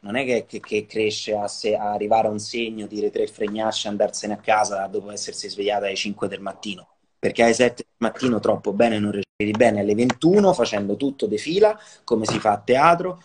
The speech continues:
sotto le luci, con un pubblico che risponde, e se non risponde o se tu non devi ascoltare le sue risposte è ancora un coefficiente di difficoltà più alto. Il teatro è la vita dell'attore. Poi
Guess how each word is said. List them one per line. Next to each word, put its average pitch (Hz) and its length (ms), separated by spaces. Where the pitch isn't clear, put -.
sotto 120 360
le 110 120
luci, 170 340
con 113 140
un 101 120
pubblico 107 420
che 104 100
risponde, 160 680
e 117 80
se - 200
non 110 160
risponde 113 680
o 107 120
se - 320
tu 127 160
non 117 300
devi 120 200
ascoltare 117 580
le 110 80
sue 110 120
risposte - 520
è 117 40
ancora 123 520
un 110 100
coefficiente 107 600
di 107 120
difficoltà 107 520
più 180 200
alto. 175 460
Il - 100
teatro 104 600
è 120 260
la 98 120
vita 95 260
dell'attore. 90 680
Poi 214 360